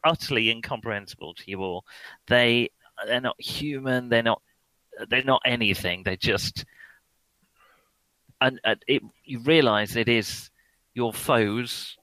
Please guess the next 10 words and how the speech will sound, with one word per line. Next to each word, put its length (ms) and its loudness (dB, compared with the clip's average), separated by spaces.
the 100 -6
great 400 0
old 260 -4
ones 240 -8
that 140 -12
somehow 440 0
are 160 4
surviving 1040 0
the 100 -2
extinction 680 -8